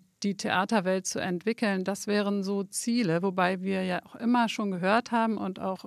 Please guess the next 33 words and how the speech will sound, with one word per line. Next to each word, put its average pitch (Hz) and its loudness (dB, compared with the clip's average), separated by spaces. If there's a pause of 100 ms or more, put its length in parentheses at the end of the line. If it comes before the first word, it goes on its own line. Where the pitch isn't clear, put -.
ähm, 190 -4
da 196 0
in 190 -6
konstruktivem 202 -6
Austausch 185 0
mit 180 -4
anderen 233 2
sind, 240 2 (400)
dass 220 0
das 202 2
ein 208 -2
fließender 240 0
Prozess 208 -8
ist, - -8
dass 190 -4
es 196 -8
kein 220 4 (320)
„So 233 2
soll 214 4
es - 0
am - -2
Ende 208 4
sein“ 180 4
gibt, 214 2
sondern 175 -6
dass 190 -4
es 185 -4
ein 185 0 (520)
wunderbares 185 4
Projekt 190 0
ist, 202 -6
das 196 -4
auch, 190 0